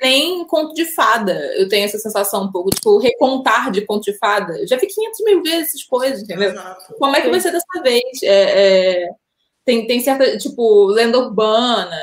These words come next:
Speaker 1: né? Esse
Speaker 3: Uhum.
Speaker 1: tipo de coisa. Tem, tem essa graça do, do velho refrescante,
Speaker 3: Refrescante, né?
Speaker 1: né? É o velho refrescante. Qual vai ser o novo twistzinho? Que talvez tenha uma pegada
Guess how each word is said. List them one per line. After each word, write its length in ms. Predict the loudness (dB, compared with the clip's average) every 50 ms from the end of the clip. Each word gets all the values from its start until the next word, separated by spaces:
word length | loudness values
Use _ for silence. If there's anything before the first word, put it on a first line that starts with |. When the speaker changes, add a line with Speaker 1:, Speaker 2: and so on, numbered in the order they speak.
| -12 -10 -2
Speaker 1:
né? 260 | 0 2 4 4 2 2
Esse 100 | 0 -4
Speaker 3:
Uhum. 60 | -6
Speaker 1:
tipo 180 | -8 -10 -8
de 120 | -10 -10 -12
coisa. 540 | -12 _ _ -4 -4 -4 -2 -2 -4 -4 -4
Tem, 140 | -6 -8 -6
tem 220 | -6 -4 -4 -4
essa 200 | -2 0 0 0 0
graça 580 | 2 2 2 2 2 0 -2 -2 -2 -2 -2
do, 560 | -2 -4 -6 -6 -6 -6 -6 -4 -2 -2 -2 -2
do 520 | -2 0 2 4 4 4 4 2 0 -2 -8 _ _ _ _ _ _
velho 920 | -12 -2 0 2 2 2 2 2 0 -2 -4 -4 -4 -4 -6 -6 -8 -10 _ _
refrescante, 840 | -10 -10 -6 -6 -6 -6 -8 -8 -8 -6 -6 -6 -6 -6 -6 -8 -6 -6
Speaker 3:
Refrescante, 720 | -8 -6 -4 -6 -6 -4 -4 -4 -2 -2 -2 -4 -6 -10
né? 100 | -12 -12
Speaker 1:
né? 80 | -14 -16 _ -18 -4 -4
É 40 | -4
o 260 | -4 _ _ -4 -2 0
velho 80 | 0 0
refrescante. 340 | 0 -2 -6 -6 -6 -6 -2
Qual 160 | -2 0 2
vai 100 | 2 0
ser 120 | 2 2 0
o 40 |
novo 260 | 2 2 0 -2 -4 -6
twistzinho? 880 | -6 -6 -6 -4 -6 -6 -6 -6 -4 -4 -2 -2 -2 -2 -2 -2 -4 -6 _ _ _ _ _ _
Que 120 | _ -4 0
talvez 840 | 2 2 2 2 0 2 4 4 6 6 4 2 0 0 -4 -4 -2
tenha 260 | 0 0 2 2 0 2
uma 160 | 0 0 0
pegada 680 | 0 -2 -2 0 -2 0 0 2 2 2 2 2 0